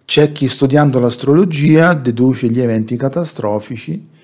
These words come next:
eh, sia, siano con essa predetti, è possibile? E sulle predizioni, eh, che danni con la numerologia?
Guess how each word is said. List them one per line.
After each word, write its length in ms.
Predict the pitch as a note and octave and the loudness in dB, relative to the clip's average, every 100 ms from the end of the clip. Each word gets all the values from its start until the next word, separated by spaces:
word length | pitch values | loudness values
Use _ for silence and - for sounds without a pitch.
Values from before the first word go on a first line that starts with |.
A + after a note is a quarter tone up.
| _ _ _ _ _ _ | _ _ _ _ _ _
eh, 800 | C#3 B2+ B2 A#2+ A2+ A2+ A2 A2 | 0 4 6 6 6 4 2 2
sia, 1160 | G#2+ - - - D3 D3+ D3 C#3+ C3+ C3 C3 - | 0 -4 -4 -4 0 2 2 2 2 0 -2 -8
siano 460 | - - D3 C#3+ C3 | -10 -6 -2 -2 -2
con 180 | A2+ C3 | -2 -2
essa 300 | C3+ - A#2+ | -2 -4 -2
predetti, 420 | A#2+ C#3 C#3 C3+ | 0 0 0 -2
è 40 | |
possibile? 920 | - C#3 - D#3+ C3 C3 C3+ C#3+ D3 - - - _ _ | -4 -6 -2 -2 -2 -4 -2 -4 -6 -16 -20 -20 _ _
E 80 | B2 | -4
sulle 340 | - F#3+ G3 | 0 2 4
predizioni, 1080 | D#3 E3 D3 C#3+ - C#3 B2+ A#2 A2 A2+ - - _ _ _ _ _ | 4 2 0 -2 0 4 4 4 2 -2 -6 -18 _ _ _ _ _
eh, 480 | C3 B2 A#2+ A#2+ A#2+ | -2 2 4 2 0
che 280 | - D#3+ C#3+ | 0 0 0
danni 840 | B2+ A#2+ G#2+ A2 A2 A2+ A2+ - - _ _ | 0 0 0 -2 -2 -2 -6 -10 -18 _ _
con 380 | - C3+ C3 B2 | -4 0 0 0
la 260 | B2 B2 - | -2 -4 -4
numerologia? 1120 | C#3 B2+ B2 A#2 A2+ G#2+ A#2 C#3+ D#3 D3+ D3 | -4 -2 -2 -2 -4 -6 -2 0 2 0 -6